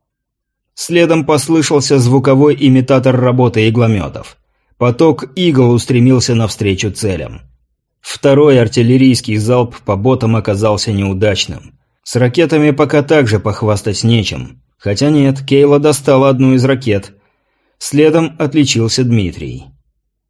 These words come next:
Андрей отстрелил шесть ловушек, развернул корабль к атакующим бортам и под углом. Перерасход столь драгоценного для них топлива неизбежен, но Леднев без сомнений врубил полную тягу.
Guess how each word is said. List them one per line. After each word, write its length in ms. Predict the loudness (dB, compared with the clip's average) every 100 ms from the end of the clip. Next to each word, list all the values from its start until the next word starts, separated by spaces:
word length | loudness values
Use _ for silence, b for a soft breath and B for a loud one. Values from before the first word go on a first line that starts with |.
| _
Андрей 460 | -4 0 2 4 4
отстрелил 520 | 2 0 2 4 2
шесть 320 | 2 0 0
ловушек, 580 | 0 2 0 -2 -6 -6
развернул 640 | -2 2 2 2 4 2 0
корабль 520 | 0 2 2 2 0
к 80 | -2
атакующим 760 | -2 -2 2 2 2 0 0 2
бортам 420 | 0 2 0 0
и 100 | -2
под 200 | 0 2
углом. 480 | 2 2 0 -4 -14 _ _ _ _
Перерасход 640 | -2 0 0 -2 -2 -2
столь 240 | -2 -2 0
драгоценного 720 | 0 0 0 0 0 0 0
для 160 | 0
них 240 | 0 -2 0
топлива 380 | 0 0 0
неизбежен, 840 | 2 2 0 2 2 0 -2 -12 b b b
но 180 | -2 2
Леднев 420 | 2 2 0 -2
без 200 | 0 0
сомнений 500 | 0 0 2 2 2
врубил 460 | 2 2 4 4 2
полную 520 | 0 0 0 -2 -2
тягу. 440 | -4 -4 -6 -12